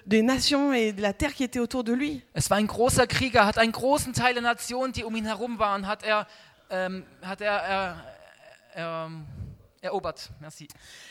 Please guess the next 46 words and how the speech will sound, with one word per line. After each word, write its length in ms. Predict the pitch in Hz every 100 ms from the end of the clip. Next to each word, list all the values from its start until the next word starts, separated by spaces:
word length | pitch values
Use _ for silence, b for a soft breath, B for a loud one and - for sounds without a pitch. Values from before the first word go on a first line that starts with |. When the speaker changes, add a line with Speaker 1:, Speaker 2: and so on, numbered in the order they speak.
| B
Speaker 1:
Mais 140 | 262
ça 180 | - 311
lui 160 | 302 311
suffisait 500 | 285 247 262 240 226
pas. 300 | 240 175 165 b b -
Speaker 2:
Aber 180 | 190
das 200 | 233 -
war 140 | 240 247
ihm 120 | 254
nicht 180 | 269 -
genug. 340 | 269 320 - - B B B B
Speaker 1:
Il 80 | -
y 20 |
avait 300 | 262 285 277
une 240 | - 339 349
chose 520 | - 320 320 277 285 -
qui 100 | -
lui 140 | 247 254
manquait 560 | 262 277 - 262 262 -
et 80 | 214
qui 160 | 240
faisait 280 | 254 240 262
que 120 | 240
tout 260 | 214 - 320
le 80 | 320
reste 520 | 262 277 - - - b b b b b _ _ _ _ _ _ _ _
était 260 | 220 220 190
fade, 360 | - 185 180
ouais. 200 | 185 180 - _ - -
Speaker 2:
Es 160 | 160 185
war 220 | 202 -
eine 380 | 208 214 226 226
Sache, 400 | - 190 170 180
die 160 | - 180
ihm 100 | 170
gefehlt 460 | 170 180 180 160
hat. 240 | 156 143 -
Und 140 | 185 -
diese 140 | 240
Sache 260 | 233 233 214
hat 160 | 202 -
gemacht, 340 | 170 165 -
dass 120 | 160
der 100 | 160
ganze 360 | - 160 175 156
Rest 300 | 151 -